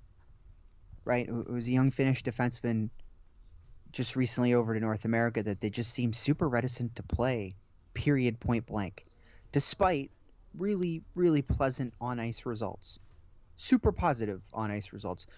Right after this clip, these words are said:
Granted, Dimitri, that's what the old, uh, sixth pairing babysitting going on there, right? And making sure the deployments are super friendly.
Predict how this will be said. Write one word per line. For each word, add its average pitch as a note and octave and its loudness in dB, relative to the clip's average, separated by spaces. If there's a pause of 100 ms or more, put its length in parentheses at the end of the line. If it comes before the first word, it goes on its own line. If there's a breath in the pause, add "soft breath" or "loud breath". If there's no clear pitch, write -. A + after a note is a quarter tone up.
(200 loud breath)
Granted, G3 2
Dimitri, G#2+ -4
that's B2+ 0
what - -6
the A2 -2
old, A2 0
uh, G2 -2 (840)
sixth - -4
pairing A2 2
babysitting G2+ -2
going G2 -4
on G2 -2
there, A#2+ 0
right? A2 2
And G2+ 0
making G#2 0
sure G#2 0
the G2 0
deployments G2+ 2
are G2+ -8
super G#2+ -4
friendly. G2 -2